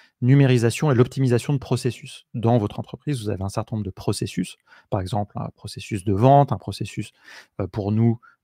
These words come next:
euh, d'embarquement, euh, de formation dans le C P F, des choses comme ça, on a plein, euh, et donc on peut passer du papier et de f-, de manière de faire un petit peu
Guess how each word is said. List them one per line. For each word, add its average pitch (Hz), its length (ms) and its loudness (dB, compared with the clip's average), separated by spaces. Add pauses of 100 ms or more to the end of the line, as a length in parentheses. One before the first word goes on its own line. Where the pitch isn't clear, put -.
euh, 98 120 -4
d'embarquement, 107 960 2
euh, 95 140 -2
de 98 100 -4
formation 98 560 -6
dans 101 380 -8
le 113 40 -10
C - 140 -10
P 123 320 4
F, - 100 -4 (400)
des - 60 -10
choses - 160 -10
comme 101 120 -8
ça, 131 140 2
on 123 80 2
a 92 120 -4
plein, 117 400 0
euh, 95 100 -8
et 117 80 -6
donc 123 260 0 (640)
on 117 60 -10
peut 123 340 6 (100)
passer 123 360 2
du 104 160 -4
papier 139 560 -2
et 98 60 -6
de 95 100 -4
f-, - 220 -10
de 101 280 -8
manière 107 340 -4
de 95 60 -8
faire 104 220 -10
un 104 60 -8
petit 101 160 -14
peu - 140 -12